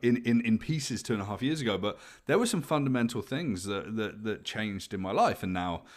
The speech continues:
you know, I've, I've got a great partner and I've got a kid, and there's a whole bunch of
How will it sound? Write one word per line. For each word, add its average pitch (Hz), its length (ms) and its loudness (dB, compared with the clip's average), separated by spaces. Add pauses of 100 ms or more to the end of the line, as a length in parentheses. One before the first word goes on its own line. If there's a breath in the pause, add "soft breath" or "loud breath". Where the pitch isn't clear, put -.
(200 loud breath)
you 90 60 -8
know, 87 180 -2
I've, 101 180 -6
I've 92 140 -6
got 92 140 -6
a 85 40 -8
great 85 300 -6
partner 101 520 -4
and 90 100 -4
I've 85 160 -6
got 87 120 -6
a 82 60 -6
kid, 104 480 -6
and 110 100 0
there's 104 160 -4
a 107 40 -6
whole 101 180 0
bunch 120 340 -2
of 113 220 0